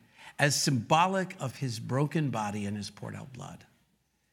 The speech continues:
And every time we take that, we remember the deep and abiding love he had for us so that we might have eternal life. Remember that, that two-door,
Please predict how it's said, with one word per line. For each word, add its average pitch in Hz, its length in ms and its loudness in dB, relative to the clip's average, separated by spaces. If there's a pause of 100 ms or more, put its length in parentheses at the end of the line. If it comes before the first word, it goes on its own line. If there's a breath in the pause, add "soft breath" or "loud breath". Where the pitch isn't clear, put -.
(1000)
And 180 140 6
every 214 260 4
time 233 300 4
we 202 140 4
take - 400 0
that, 156 180 4
we 156 160 6
remember 156 1120 6
the 139 200 2
deep 175 580 4
and 160 100 4
abiding 160 520 4
love 151 200 4
he 175 140 0
had 165 260 2
for - 200 -8
us - 460 -10 (680)
so - 140 -2
that 185 140 4
we 190 120 6
might 180 180 4
have 160 160 2
eternal 156 380 0
life. 139 200 2
Remember 131 340 2
that, 147 380 4
that 135 240 2
two-door, 170 600 4